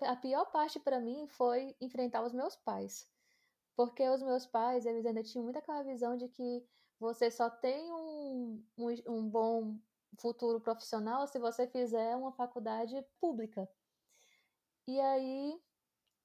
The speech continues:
eu fiquei nessa, né? "Não, mas agora, mas a vida é minha e eu sei o que é que eu vou querer. A quem vai viver pro-, a profissão sou eu depois.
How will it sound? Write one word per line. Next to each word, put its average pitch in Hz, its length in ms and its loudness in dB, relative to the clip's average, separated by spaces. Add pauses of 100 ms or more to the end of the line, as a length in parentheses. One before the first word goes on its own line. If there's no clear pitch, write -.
(280)
eu 233 140 2
fiquei 247 540 2
nessa, 226 340 0
né? 233 280 -2 (260)
"Não, 226 220 -2
mas 202 180 0
agora, 208 400 0
mas 214 360 -4 (420)
a 220 140 2
vida 208 280 0
é 208 40 2
minha 208 460 -2 (220)
e 220 100 0
eu 220 160 4
sei 233 200 0
o 226 60 -2
que 226 60 -4
é 220 40 -2
que 220 80 -8
eu 220 80 -2
vou 214 120 -2
querer. 214 520 0 (120)
A 214 120 0
quem 226 180 2
vai 226 200 6
viver 220 400 2
pro-, 220 140 -2
a 208 80 -2
profissão 214 420 -2
sou 262 220 2
eu 233 160 6
depois. 226 640 2